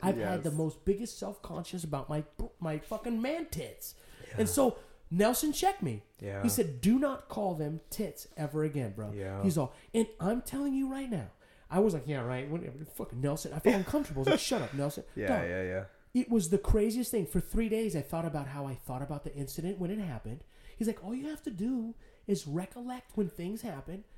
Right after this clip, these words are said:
Speaker 1: come to terms with it, and shut it out."
Speaker 2: Yeah.
Speaker 1: And that's all I did. It took two days, thinking about it here and there. Never called my chest tits again, dog. This
Speaker 2: Fuck
Speaker 1: is the
Speaker 2: yeah, man.
Speaker 1: first time I've called it in six months. And I've only
Speaker 2: Beautiful.
Speaker 1: done it to show the point, you know?
Speaker 2: Yes, yes.
Speaker 1: But Nelson, I mean, that guy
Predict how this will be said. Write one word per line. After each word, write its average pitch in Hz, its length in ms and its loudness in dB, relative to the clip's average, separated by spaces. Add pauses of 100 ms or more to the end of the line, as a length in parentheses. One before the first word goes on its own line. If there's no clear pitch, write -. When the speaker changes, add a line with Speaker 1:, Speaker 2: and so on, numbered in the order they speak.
(140)
Speaker 1:
come 156 220 -2
to 240 60 0
terms 165 420 -2
with 143 200 -4
it, 214 200 -4 (220)
and 240 140 -2
shut - 320 0
it 165 80 0
out." 214 320 -6 (160)
Speaker 2:
Yeah. 104 80 -10 (320)
Speaker 1:
And 415 80 -10
that's 440 260 2
all 403 160 6
I 403 140 4
did. 415 280 4
It 370 140 -2
took - 220 4
two 196 180 4
days, 165 480 2 (240)
thinking 170 280 0
about 143 200 0
it 135 140 -6
here 135 140 0
and 113 120 -2
there. 285 240 0 (440)
Never 359 220 0
called 330 320 0
my 320 140 0
chest - 380 -4
tits 330 260 -2
again, 233 280 0
dog. 214 380 -2
This 233 160 -4
Speaker 2:
Fuck 269 60 -4
Speaker 1:
is 208 60 -4
the 170 40 2
Speaker 2:
yeah, - 80 -2
man. - 80 -12
Speaker 1:
first 277 200 -4
time 269 200 -6
I've 254 140 -8
called 233 220 -6
it 220 100 -14
in 175 60 -6
six - 280 -6
months. 165 240 0 (160)
And 175 80 -4
I've 165 80 0
only 247 160 2
Speaker 2:
Beautiful. 226 160 -2
Speaker 1:
done 226 40 0
it - 80 -6
to 190 60 0
show 185 220 0
the 165 60 2 (260)
point, - 380 2
you 120 100 -4
know? 120 220 -2
Speaker 2:
Yes, 101 360 -6
yes. 104 240 -4
Speaker 1:
But - 160 2
Nelson, 190 560 0
I 160 100 -4
mean, 156 200 -6
that 220 240 -6
guy 139 140 -6